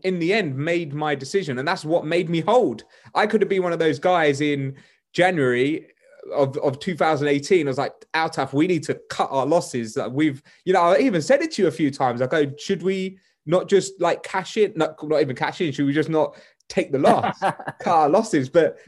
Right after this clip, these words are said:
Speaker 1: it ended up being the correct decision. So, uh, you know, uh, and that's, that's all I really can say about it.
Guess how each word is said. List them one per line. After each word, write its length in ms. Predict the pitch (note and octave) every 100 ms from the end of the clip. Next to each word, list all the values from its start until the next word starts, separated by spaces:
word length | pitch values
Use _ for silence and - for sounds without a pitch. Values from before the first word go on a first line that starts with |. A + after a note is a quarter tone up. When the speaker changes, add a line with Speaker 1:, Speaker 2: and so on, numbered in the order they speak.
| _ -
Speaker 1:
it 140 | G3
ended 300 | G#3+ G#3+ G#3
up 140 | F#3 D3+
being 180 | E3+
the 80 | D#3
correct 240 | D3+ D#3+ D3
decision. 460 | C#3 G#3+ D#3+ A#2
So, 320 | - D3+ C#3+ C3+ - _ -
uh, 80 | G#3
you 80 | B3+
know, 100 | D#3+
uh, 260 | B2+ - - - -
and 120 | D3
that's, 220 | F#3 G#3 -
that's 240 | G#3 G#3+
all 140 | G3+
I 60 | E3
really 220 | D3+ D#3+
can 140 | C#3+ C3
say 180 | G3+
about 220 | F3+ B2
it. 120 | A#2